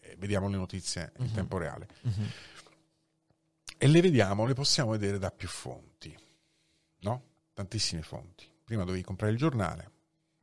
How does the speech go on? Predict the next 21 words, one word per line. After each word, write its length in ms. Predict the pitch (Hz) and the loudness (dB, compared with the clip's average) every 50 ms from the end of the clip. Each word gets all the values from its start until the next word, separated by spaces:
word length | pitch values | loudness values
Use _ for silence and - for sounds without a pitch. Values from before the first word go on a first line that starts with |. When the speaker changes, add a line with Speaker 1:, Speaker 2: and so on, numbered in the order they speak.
| - | -14
Speaker 1:
ne 80 | - 101 | -8 -6
compravi 320 | 101 101 92 104 101 101 | -6 -4 -2 0 0 2
due, 220 | 107 110 110 98 - | 2 2 0 0 -2
tre, 240 | - - 101 90 | -2 -2 -4 -4
quattro, 360 | - - 107 92 - - 98 95 | -4 -4 -6 -6 -6 -8 -10 -8
cinque, 340 | - - 87 82 - - _ | -8 -8 -8 -8 -10 -14 _
quelli 180 | - - 90 82 | -12 -10 -8 -8
finivano. 420 | - - 82 80 78 76 95 - _ _ _ _ - - - - - - - _ _ | -8 -8 -8 -6 -8 -8 -10 -14 _ _ _ _ -20 -20 -20 -20 -20 -20 -20 _ _
Oggi 280 | - 190 170 139 131 | 6 6 6 6 6
invece 360 | 151 151 147 123 98 - - | 4 6 4 4 4 4 2
è 40 | 110 | 2
una 200 | 110 113 117 113 | 4 4 2 2
tale, 500 | - - 165 165 175 175 170 156 - - - - | 4 6 6 6 6 6 4 2 0 -4 -4 -2
eh, 220 | 107 113 110 - - | 0 0 0 0 0
invasione 800 | - 135 143 147 139 131 135 127 - - - 151 147 135 120 101 | 0 2 2 2 4 4 4 4 4 2 2 2 2 2 2 0
di, 240 | 92 98 104 104 107 | 0 0 0 -2 -2
di, 320 | 95 98 98 98 98 87 - | -2 -2 -2 -2 -2 -4 -6
di 360 | - 98 101 98 95 95 92 85 | -8 -6 -4 -4 -2 -2 -4 -4
canali 260 | - - 104 107 110 104 | -2 0 0 2 2 0
di 60 | 104 | 0
informazione 840 | 98 - - 107 120 120 117 113 - - - 80 - 76 - - | -2 -2 -4 -4 -4 -4 -4 -4 -4 -6 -6 -6 -8 -8 -10 -12